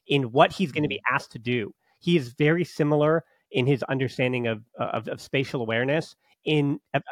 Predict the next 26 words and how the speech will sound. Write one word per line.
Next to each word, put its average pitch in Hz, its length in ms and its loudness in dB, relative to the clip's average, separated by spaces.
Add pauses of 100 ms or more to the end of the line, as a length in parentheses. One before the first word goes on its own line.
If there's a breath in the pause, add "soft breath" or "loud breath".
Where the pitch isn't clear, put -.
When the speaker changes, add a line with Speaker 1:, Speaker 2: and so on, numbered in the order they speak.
Speaker 1:
almost 185 220 2
a 156 60 4
Ferran 139 300 2
Torres 127 320 -2
type - 240 -4
way, 113 160 0
especially 113 460 -6
in 107 80 -6
the 104 60 -6
box. - 440 -6 (280)
Yeah, 160 240 2
Vitor 147 260 2
Roque 139 560 4 (140)
is 120 120 -6
not 160 160 4
gonna 185 140 2
create 156 240 2
a 120 40 2
lot 117 220 2
on 131 120 -2
his 120 160 -4
own, 156 320 2 (360)
but - 240 4
he 120 300 -6
crashes 151 400 0
the, 151 80 2